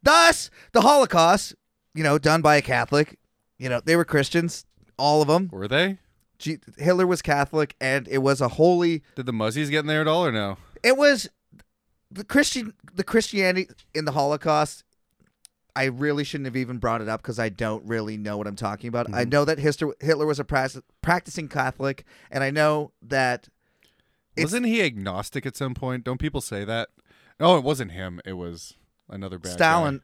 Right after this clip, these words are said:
Speaker 2: Another
Speaker 1: Stalin
Speaker 2: bad guy.
Speaker 1: was
Speaker 2: Yeah.
Speaker 1: irreligious, and he was an
Speaker 2: <clears throat>
Speaker 1: atheist. They're like, "Look at the evil that atheists do," and then you can point to so many more evil Christians. It's crazy. There's so many more evil Christians than there are atheists.
Speaker 2: Well, I also don't subscribe that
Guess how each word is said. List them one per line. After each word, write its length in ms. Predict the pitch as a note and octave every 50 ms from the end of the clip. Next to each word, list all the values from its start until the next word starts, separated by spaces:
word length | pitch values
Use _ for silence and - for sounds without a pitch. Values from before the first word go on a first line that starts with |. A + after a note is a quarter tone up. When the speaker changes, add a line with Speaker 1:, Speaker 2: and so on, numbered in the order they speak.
| -
Speaker 2:
Another 100 | G#2+ G#2 G#2+
Speaker 1:
Stalin 340 | E3 E3 F3 F#3 F#3+ F#3 F3
Speaker 2:
bad 80 | D#3+ -
guy. 60 | F2 D3
Speaker 1:
was 260 | D3+ D3+ C3+ - -
Speaker 2:
Yeah. 160 | E2+ D#2+ D#2+ - _ _ _ -
Speaker 1:
irreligious, 680 | D3 D#3 C#3+ C#3+ B2 A#2+ A#2 G2 G#2+ G#2+ G#2+ - -
and 200 | - - A#2 G3
he 140 | - B2+ C3
was 140 | C3 - D3+
an 60 | -
Speaker 2:
<clears throat> 80 | A#2 A#2+ A#2+
Speaker 1:
atheist. 260 | - A#2+ A2+ G#2 -
They're 100 | A#2+ A#2+
like, 160 | A#2+ A#2 A#2+
"Look 160 | E3 G3 F#3
at 120 | G#3 F#3 G#3
the 80 | F#3+
evil 260 | F#3 G3 G3+ F3+ F3+
that 80 | E3+ E3+
atheists 480 | F3 F#3+ G#3 G3+ - F3+ D#3 C#3 - -
do," 220 | C#3 C3 A#2+ A#2
and 80 | A2+ B2
then 80 | B2+ B2+
you 60 | A#2+
can 140 | C#3 C#3+ B2+
point 260 | - D3 C#3+ C3+ -
to 100 | C3 B2
so 380 | - - - - D3 D3+ D3
many 200 | C#3+ D3 C#3+ C#3
more 240 | C3+ C3+ C3+ C3+ C3+
evil 240 | C3 B2+ B2 A#2+ A#2+
Christians. 520 | - - B2 A2+ - - A2+ A#2 A2 G2
It's 120 | G#2 G2+ -
crazy. 520 | - - C3 B2 A#2 A2+ G#2 - G#2 F#2+ - _ _ _ _ _ _ _
There's 180 | - F3+ F#3+ -
so 300 | - - C#4+ C#4 C4+ D4
many 160 | C#4+ C#4+ C#4
more 260 | C4 B3+ B3 A#3 A#3
evil 240 | A3 A3 G3 G3+ F#3+
Christians 400 | - - F#3 E3+ - - D#3+ D3
than 140 | D#3 D#3 C#3+
there 120 | C#3+ C#3+
are 220 | C#3 C#3 C#3 C3+ - _ _ _ -
atheists. 160 | B2 B2+ B2+
Speaker 2:
Well, 160 | F#3 F#3 F3+
I 60 | G3+ A3+
also 240 | A#3 A3 - F3 D3
don't 160 | D3 D3 -
subscribe 580 | - C3+ - - - - C#3 B2 B2+ B2+ B2+ A2+
that 240 | A#2+ A2 G#2 G2